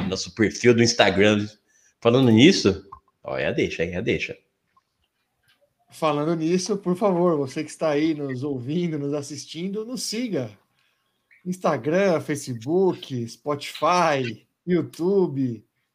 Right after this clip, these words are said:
Speaker 2: sempre com
Speaker 1: Beleza.
Speaker 2: esse maravilhoso nome de Futebol com Groselha. Ô, meu irmão, eu
Speaker 1: E aí, meu
Speaker 2: gostei
Speaker 1: irmão?
Speaker 2: do corte, eu gostei do corte do Luciano.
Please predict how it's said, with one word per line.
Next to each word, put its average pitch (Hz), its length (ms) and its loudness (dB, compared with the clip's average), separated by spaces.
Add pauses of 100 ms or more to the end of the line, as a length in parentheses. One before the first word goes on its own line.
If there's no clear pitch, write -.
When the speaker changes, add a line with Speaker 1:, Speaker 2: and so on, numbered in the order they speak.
(140)
Speaker 2:
sempre 165 400 -4
com 165 80 -4
Speaker 1:
Beleza. 170 260 -4
Speaker 2:
esse 156 60 -4
maravilhoso 156 880 -2
nome 156 340 -4
de 135 340 -2 (600)
Futebol 196 720 0
com 208 100 -8
Groselha. 170 480 0
Ô, 208 60 -8
meu 226 120 0
irmão, 214 320 2 (960)
eu 190 100 2
Speaker 1:
E 202 40 4
aí, 214 60 8
meu 226 60 8
Speaker 2:
gostei 220 200 6
Speaker 1:
irmão? 196 160 4
Speaker 2:
do - 60 -10
corte, 208 600 0
eu 175 80 -8
gostei 196 360 0
do 208 120 -2
corte 196 400 0
do 196 120 0
Luciano. 165 640 0